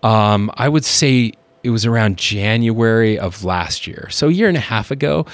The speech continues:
Um, and then we heard, I, I remember, I remember where I was. I was actually, took my son back to Washington, D C during spring break, his spring break. So that would have been, like, uh, I wanna say end of March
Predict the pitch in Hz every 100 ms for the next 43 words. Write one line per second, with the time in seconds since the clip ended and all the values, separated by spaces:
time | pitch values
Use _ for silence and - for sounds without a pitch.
0 | - - - 123 117 113 110 110 120 107
1 | 101 123 120 120 117 110 - - _ -
2 | _ 147 - 143 160 165 - - - 131
3 | 131 123 - 131 131 127 156 196 196 160
4 | - _ _ - 127 123 156 147 104 127
5 | 135 101 117 131 - 107 87 - - 120
6 | - 151 147 - 110 113 - 110 104 101
7 | 98 - 147 113 104 95 - - 107 95
8 | 104 101 - 135 - - 101 90 87 87
9 | - - - - - 120 107 107 131 143
10 | 139 120 123 117 110 107 101 - - -
11 | 107 104 101 110 120 110 120 98 101 120
12 | 87 90 123 160 - -